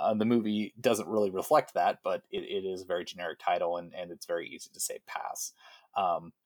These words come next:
I do agree. I think that wave is, like, good slashers are coming. I think the big sort of, um, I,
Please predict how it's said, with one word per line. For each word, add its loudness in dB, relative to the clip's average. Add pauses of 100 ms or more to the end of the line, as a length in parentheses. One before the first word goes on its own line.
I 6
do 8
agree. 6
I 6
think 0
that 4
wave 0 (180)
is, -2
like, -2 (120)
good 0
slashers 2
are 2
coming. -4
I 4
think 0
the 0
big 0 (400)
sort 2
of, 0 (140)
um, 2 (120)
I, 4